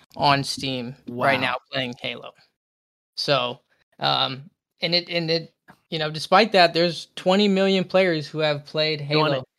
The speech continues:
Speaker 2: you wanna
Speaker 1: total.
Speaker 2: know, you wanna know
Speaker 1: And
Speaker 2: something crazy though? Lost Ark hit half a million concurrent players on Steam, and it just came out,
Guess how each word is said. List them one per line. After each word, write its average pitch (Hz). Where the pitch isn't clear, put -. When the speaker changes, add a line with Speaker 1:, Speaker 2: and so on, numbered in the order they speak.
Speaker 2:
you 139
wanna 151
Speaker 1:
total. 156
Speaker 2:
know, 147
you 156
wanna 147
know 147
Speaker 1:
And 143
Speaker 2:
something 151
crazy 160
though? 185
Lost 127
Ark 151
hit 143
half -
a 135
million 117
concurrent 113
players 113
on 104
Steam, 107
and 98
it 104
just 107
came 110
out, 107